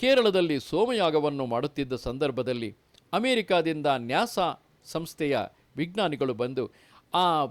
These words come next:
ಸುಮಾರು ಹತ್ತು ಹನ್ನೆರಡು ದಿನಗಳೇನೋ ಆ ಸೋಮಯಾಗವು ನಡೆಯುತ್ತಿದ್ದ ಸಂದರ್ಭದಲ್ಲಿ ಆ ನಗರದ, ಆ ಗ್ರಾಮದ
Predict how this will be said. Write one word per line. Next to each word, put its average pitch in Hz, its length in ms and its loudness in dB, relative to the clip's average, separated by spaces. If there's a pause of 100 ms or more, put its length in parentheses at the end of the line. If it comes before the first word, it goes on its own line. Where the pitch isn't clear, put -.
(340)
ಸುಮಾರು 185 400 -4
ಹತ್ತು - 420 -4
ಹನ್ನೆರಡು 170 460 0
ದಿನಗಳೇನೋ 139 560 -2
ಆ 131 140 -2
ಸೋಮಯಾಗವು 160 680 -2
ನಡೆಯುತ್ತಿದ್ದ 139 600 -4
ಸಂದರ್ಭದಲ್ಲಿ 131 760 -4 (340)
ಆ 165 160 2
ನಗರದ, 143 580 -2 (120)
ಆ 143 120 2
ಗ್ರಾಮದ 151 720 -2